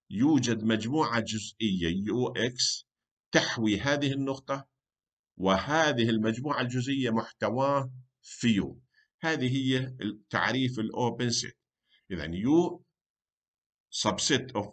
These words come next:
R N is open if لكل إكس ينتمي إلى يو يوجد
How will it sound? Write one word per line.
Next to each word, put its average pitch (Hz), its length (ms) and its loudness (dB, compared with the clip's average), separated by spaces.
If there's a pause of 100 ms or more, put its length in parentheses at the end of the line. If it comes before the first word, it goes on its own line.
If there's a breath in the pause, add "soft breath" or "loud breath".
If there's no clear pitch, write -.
(120)
R 160 320 0
N 98 300 0 (460)
is 101 320 -4
open 127 500 0 (300)
if 160 220 -2
لكل 131 520 -4
إكس - 500 -2 (160)
ينتمي 120 560 -2
إلى 113 440 0
يو 117 320 -2 (320)
يوجد 107 580 2